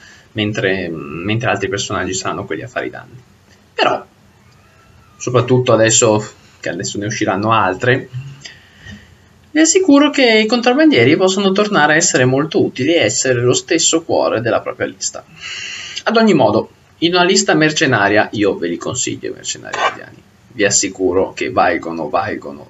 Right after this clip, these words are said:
tutti i punti che costano, cioè pochissimi. Altre liste divertenti potrebbero essere, visto che, la st-, che, mm, Estremi Rimedi non è una carta unica,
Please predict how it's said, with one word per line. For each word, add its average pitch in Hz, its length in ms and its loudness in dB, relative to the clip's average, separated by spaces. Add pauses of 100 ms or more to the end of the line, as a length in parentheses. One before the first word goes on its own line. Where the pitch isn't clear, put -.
(160)
tutti - 260 -10
i - 40 -4
punti 76 400 -10
che - 140 -10
costano, - 460 -16 (160)
cioè 107 140 -2
pochissimi. - 480 -6 (1500)
Altre - 260 0
liste 262 240 2
divertenti 175 1080 0 (140)
potrebbero 190 440 2
essere, 175 560 2
visto 185 340 0
che, 135 120 0
la 101 120 4
st-, 104 480 0
che, 98 320 0
mm, 80 220 -6 (280)
Estremi 156 420 2
Rimedi 123 580 2
non 117 180 -4
è 110 40 0
una 107 140 -2
carta 98 300 0
unica, 92 420 -2